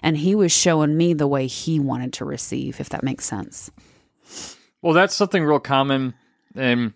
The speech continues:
Speaker 2: the lifestyle or with any new sex partner.
Speaker 1: Mm-hmm.
Speaker 2: We usually bring our go-to game to them, and we don't know it's not their thing unless we ask them.
Speaker 1: Yeah.
Speaker 2: Like,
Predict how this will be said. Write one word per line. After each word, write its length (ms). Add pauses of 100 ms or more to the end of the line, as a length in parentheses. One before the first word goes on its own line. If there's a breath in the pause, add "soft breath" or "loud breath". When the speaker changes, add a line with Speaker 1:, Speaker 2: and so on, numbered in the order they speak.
Speaker 2:
the 100
lifestyle 440
or 200
with 220 (380)
any 180
new 160
sex 300
partner. 440 (180 soft breath)
Speaker 1:
Mm-hmm. 460
Speaker 2:
We 100
usually 300
bring 260
our 120
go-to 480
game 340 (440)
to 100
them, 360 (580 soft breath)
and 180
we 60
don't 240
know 360
it's 220
not 220
their 140
thing 380
unless 300
we 100
ask 300
them. 220 (140)
Speaker 1:
Yeah. 220
Speaker 2:
Like, 220